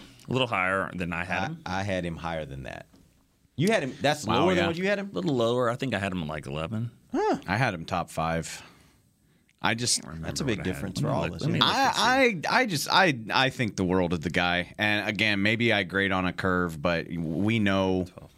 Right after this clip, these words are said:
Speaker 3: we know what he's dealing with. In t-, he's got the hamstring. He had the ankle in the offseason.
Speaker 1: Ribs.
Speaker 3: Ribs. He, he's fighting through so much and still, uh, still being productive. Somebody on Twitter,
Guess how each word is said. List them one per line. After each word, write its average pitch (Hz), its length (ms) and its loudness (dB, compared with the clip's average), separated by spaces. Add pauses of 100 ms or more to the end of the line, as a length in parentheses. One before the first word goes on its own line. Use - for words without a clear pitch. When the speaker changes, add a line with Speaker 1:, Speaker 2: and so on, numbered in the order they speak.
(580)
Speaker 3:
we 117 200 4
know 113 180 4
what 98 220 2
he's 98 260 0
dealing 92 420 2
with. 90 480 0
In 92 160 0
t-, - 160 -4
he's 95 220 0
got 80 200 -2
the 76 80 -6
hamstring. 87 640 -2
He 82 140 -2
had 76 240 -4
the - 120 -4
ankle 90 380 0
in 82 120 0
the 76 100 0
offseason. 87 800 0 (180)
Speaker 1:
Ribs. 73 360 -6 (180)
Speaker 3:
Ribs. 95 760 2
He, 85 300 -2
he's 139 220 2
fighting 117 280 0
through 104 140 -8
so 113 220 2
much 107 280 2
and 101 120 -2
still, 147 520 4 (340)
uh, 104 280 2
still 247 260 4
being 233 200 2
productive. 120 640 2
Somebody 151 440 4
on 110 160 2
Twitter, 101 580 2